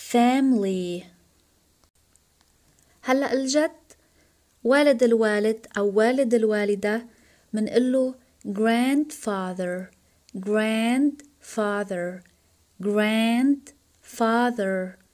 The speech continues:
grandfather. وممكن كمان تلاقوا ناس بيلفظوه من دون حرف ال D، يعني دغري بيقولوا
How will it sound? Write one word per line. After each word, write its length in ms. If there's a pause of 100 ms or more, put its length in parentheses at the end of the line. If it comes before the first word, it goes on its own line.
(280)
grandfather. 1300 (1700)
وممكن 540
كمان 340
تلاقوا 320
ناس 400
بيلفظوه 480
من 180
دون 160
حرف 340
ال 200
D، 40 (600)
يعني 180
دغري 260
بيقولوا 340